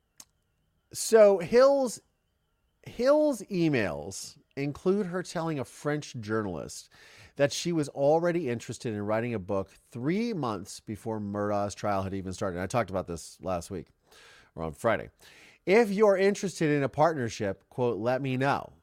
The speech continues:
Hill wrote, according to The State, which is another media outlet. We'll see what they have to say. The actions of Hill,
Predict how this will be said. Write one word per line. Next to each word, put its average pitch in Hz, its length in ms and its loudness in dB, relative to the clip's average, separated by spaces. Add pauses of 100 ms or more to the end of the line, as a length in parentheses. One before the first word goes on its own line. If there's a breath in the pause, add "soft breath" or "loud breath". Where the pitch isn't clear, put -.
Hill 127 300 -2
wrote, 92 320 -4
according 101 460 -6
to 95 440 -10
The 95 160 -10
State, - 600 -8 (2250 soft breath)
which - 160 -16
is 78 100 -14
another 85 280 -10
media 92 340 -6
outlet. 135 400 0
We'll 101 160 -10
see 104 100 -12
what 87 120 -8
they 87 80 -6
have 78 120 -8
to 78 80 -20
say. - 200 -14 (920 loud breath)
The 151 200 -6
actions 226 500 4
of 254 120 -2
Hill, 127 420 4